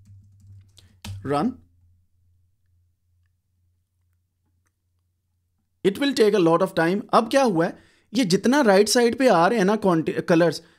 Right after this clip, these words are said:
ये सारे के सारे हर कंट्री को शो कर रहे हैं जो स-, दुनिया में जहाँ पे भी हैं, ठीक है। अब यहाँ पे हमारे पास आ रहे थे सिर्फ और सिर्फ कॉन्टिनेंट, तो हम यहाँ पे एशिया के ममालिक को भी कर सकते थे simply ऐसे, ठीक है।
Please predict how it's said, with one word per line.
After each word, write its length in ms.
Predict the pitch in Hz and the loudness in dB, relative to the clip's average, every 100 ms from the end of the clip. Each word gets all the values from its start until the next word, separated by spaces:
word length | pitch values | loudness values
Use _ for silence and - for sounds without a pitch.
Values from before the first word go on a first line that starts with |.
| _ - | _ -2
ये 100 | 247 | 0
सारे 300 | 254 208 247 | 2 2 2
के 80 | 247 | 0
सारे 240 | 208 220 | 2 2
हर 180 | 190 233 | 2 0
कंट्री 360 | 233 190 180 | 2 0 2
को 120 | 180 175 | 2 2
शो 220 | 170 170 | 0 0
कर 180 | 160 147 | 0 -2
रहे 80 | |
हैं 80 | 180 | 0
जो 80 | 175 | -2
स-, 420 | 185 - - 143 - | -4 -8 -14 -14 -10
दुनिया 340 | 160 190 196 208 | 0 2 4 2
में 140 | 202 | 2
जहाँ 240 | 165 160 | 0 0
पे 140 | 156 139 | -2 -4
भी 140 | 123 | -4
हैं, 120 | - _ - | -14 _ -6
ठीक 140 | 160 | -2
है। 100 | 240 277 - - - | -2 -4 -20 -20 -2
अब 140 | 185 | 0
यहाँ 260 | 175 180 254 | 2 2 2
पे 100 | 269 | 2
हमारे 240 | 240 196 | 2 2
पास 260 | 180 175 165 | 2 0 0
आ 120 | 156 | 0
रहे 120 | 147 | 0
थे 120 | 151 156 | -2 -2
सिर्फ 300 | - 165 160 | -2 -2 -2
और 80 | |
सिर्फ 240 | 139 151 147 | -4 -4 -4
कॉन्टिनेंट, 500 | 143 139 165 175 185 - _ _ | -6 -4 -2 -4 -6 -12 _ _
तो 60 | 220 | 0
हम 240 | 190 208 | 2 2
यहाँ 420 | 247 208 180 185 175 | 2 2 2 0 0
पे 340 | 170 190 208 175 | 0 2 0 0
एशिया 440 | 165 - 190 202 | -2 0 2 2
के 180 | 202 185 | 2 0
ममालिक 460 | 185 165 147 165 165 | 0 0 0 -2 -2
को 80 | 170 | 0
भी 100 | 180 | 2
कर 140 | 180 | 0
सकते 340 | 160 175 - 180 | -4 -6 -4 -4
थे 60 | |
simply 400 | 175 170 160 170 | -2 -4 -2 -2
ऐसे, 260 | 156 151 165 _ _ _ _ _ _ _ _ _ _ _ _ _ _ _ - | -2 -4 -10 _ _ _ _ _ _ _ _ _ _ _ _ _ _ _ -4
ठीक 140 | 165 | -2
है। 140 | 196 | -2